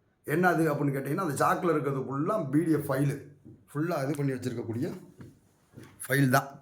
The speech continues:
சரிங்களா? அதனால இதெல்லாம் கடந்து போவோம்னு கடந்து போயிருங்க.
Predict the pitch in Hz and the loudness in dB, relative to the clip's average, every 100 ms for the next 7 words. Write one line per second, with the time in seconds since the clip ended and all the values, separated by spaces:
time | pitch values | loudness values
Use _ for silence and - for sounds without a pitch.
0 | _ _ - - 120 139 170 110 95 92 | _ _ -20 -10 -4 0 2 0 -4 -14
1 | - - - - 101 110 110 113 110 113 | -20 -20 -20 -14 -10 -6 -4 -2 0 0
2 | 113 110 104 104 104 143 226 - 135 170 | -2 -6 -8 -6 -2 -2 -2 0 2 2
3 | 190 175 139 131 127 160 185 127 156 160 | 2 0 0 0 0 -2 -2 -2 0 0
4 | 120 123 107 117 117 | 0 0 0 0 -2